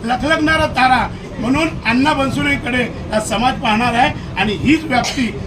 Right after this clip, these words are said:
संबंध महाराष्ट्रामध्ये आपण, अ, जर पाहिलात तर भविष्यात आपल्याला दिसून येईल. पक्ष कुठला आहे त्यापेक्षा व्यक्ती कोण आहे हे खूप महत्त्वाचं असतं. पक्ष येतात जातात, आज पक्ष बदललं जातं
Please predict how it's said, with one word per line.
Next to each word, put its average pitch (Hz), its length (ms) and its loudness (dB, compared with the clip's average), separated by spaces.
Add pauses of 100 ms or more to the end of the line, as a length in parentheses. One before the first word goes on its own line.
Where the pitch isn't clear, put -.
(140)
संबंध 277 280 0
महाराष्ट्रामध्ये 220 760 -2 (240)
आपण, 240 320 -2 (240)
अ, 175 280 -6
जर 220 120 0 (320)
पाहिलात 233 320 2 (320)
तर 233 60 -4
भविष्यात 214 420 -2
आपल्याला 220 280 -4
दिसून 247 300 -4
येईल. 277 140 2 (460)
पक्ष 269 240 0 (460)
कुठला 269 260 0
आहे 247 300 6 (340)
त्यापेक्षा 240 420 -2
व्यक्ती 233 480 0
कोण 311 220 4
आहे 220 180 4 (340)
हे 269 100 2 (100)
खूप 330 200 -4
महत्त्वाचं 240 400 -2
असतं. - 580 -4
पक्ष 226 240 -6
येतात 262 400 2
जातात, 214 760 -2
आज 233 140 0
पक्ष 240 240 -6
बदललं 277 440 0
जातं 269 360 0